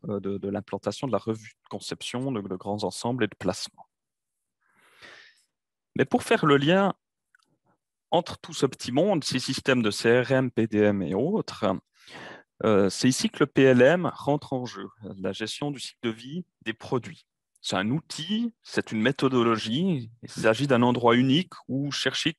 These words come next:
pour tout ce qui concerne les données d'un produit. Quel est ce produit, où, où il en est, de quoi est-il fait, euh, de savoir, euh, concernant le processus, quelle est la décision qui a été prise, le workflow, ce qui arrive ensuite, ce qui s'est passé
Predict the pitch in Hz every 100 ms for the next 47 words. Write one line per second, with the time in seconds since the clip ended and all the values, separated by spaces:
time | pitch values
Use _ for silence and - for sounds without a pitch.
0 | _ _ _ _ - - - 185 - -
1 | - 139 - 127 113 120 147 143 110 -
2 | 101 - - _ _ _ _ - - -
3 | - - _ _ _ - 165 165 165 -
4 | 135 123 139 180 208 190 - 120 113 101
5 | - 123 123 117 101 107 147 160 160 143
6 | - 120 - 95 95 - 139 - - 156
7 | 156 151 151 - - - 107 101 - -
8 | 107 113 107 101 82 87 - 73 - -
9 | 101 - 110 101 - 113 123 - 131 -
10 | 90 92 95 107 113 - - 160 - 131
11 | 156 156 - - 147 147 147 131 - 95
12 | 85 135 - - 135 127 - 110 101 95
13 | 110 160 - 139 - - - 98 101 -
14 | 95